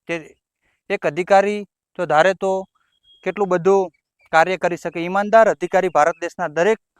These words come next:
અધિકારી તેમના કાર્યક્ષેત્રની અંદર જો તેમની પૂરી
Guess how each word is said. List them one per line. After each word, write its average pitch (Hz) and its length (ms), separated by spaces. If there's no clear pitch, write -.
અધિકારી 165 400
તેમના 170 280
કાર્યક્ષેત્રની 165 800
અંદર 156 220
જો 165 100
તેમની 170 260
પૂરી 170 360